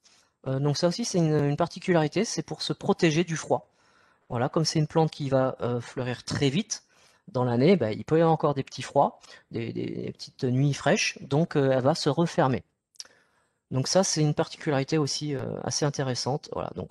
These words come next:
entomogame, euh, elle s'ouvre pour attirer les insectes. Et les fruits, donc je vous les ai mis ici, mais on le verra sur l'image d'après.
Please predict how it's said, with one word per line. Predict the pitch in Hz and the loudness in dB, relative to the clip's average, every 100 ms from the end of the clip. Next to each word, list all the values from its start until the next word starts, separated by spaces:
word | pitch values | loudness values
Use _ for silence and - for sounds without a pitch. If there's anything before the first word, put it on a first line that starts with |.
| - | 0
entomogame, | 156 147 139 123 123 196 156 - | 4 6 4 6 6 6 4 -2
euh, | 101 110 - - | -6 -6 -6 -8
elle | 127 | -6
s'ouvre | - 135 127 | -6 -6 -8
pour | - 123 | -6 -4
attirer | 123 - 123 | -4 -4 -4
les | 120 113 | 0 0
insectes. | 107 185 196 - - - - | 2 2 2 -2 -18 -18 2
Et | 160 | 6
les | 175 | 8
fruits, | 165 - 190 220 | 6 2 2 4
donc | 160 | 2
je | 147 | 0
vous | |
les | 147 156 | 0 2
ai | |
mis | 165 165 | 4 2
ici, | - - 185 | 0 0 2
mais | 156 | 2
on | 131 | 2
le | |
verra | 135 156 | 2 0
sur | - - | -2 -4
l'image | 135 165 165 | -2 0 0
d'après. | 139 131 - 165 | 2 0 0 -2